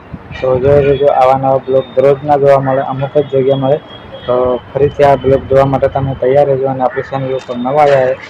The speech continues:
તો દોસ્તો, આપણી ચેનલને સબસ્ક્રાઇબ કરજો. તો ચાલો જુઓ કાલવાળો માહોલ. તો જુઓ આ ફ્લેટ, આવા ફ્લેટ જુઓ દોસ્તો, મસ્ત મસ્ત ફ્લેટ બનાવેલા છે.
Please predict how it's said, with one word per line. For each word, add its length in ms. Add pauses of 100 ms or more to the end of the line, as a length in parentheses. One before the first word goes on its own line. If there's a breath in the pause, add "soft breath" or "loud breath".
(380)
તો 340
દોસ્તો, 280
આપણી 280
ચેનલને 400
સબસ્ક્રાઇબ 520
કરજો. 320 (680)
તો 260
ચાલો 240 (120)
જુઓ 280 (440)
કાલવાળો 380
માહોલ. 400 (1500)
તો 120
જુઓ 240
આ 520 (560)
ફ્લેટ, 300 (1040)
આવા 160
ફ્લેટ 380 (220)
જુઓ 380
દોસ્તો, 480 (340)
મસ્ત 300
મસ્ત 420
ફ્લેટ 220
બનાવેલા 460
છે. 220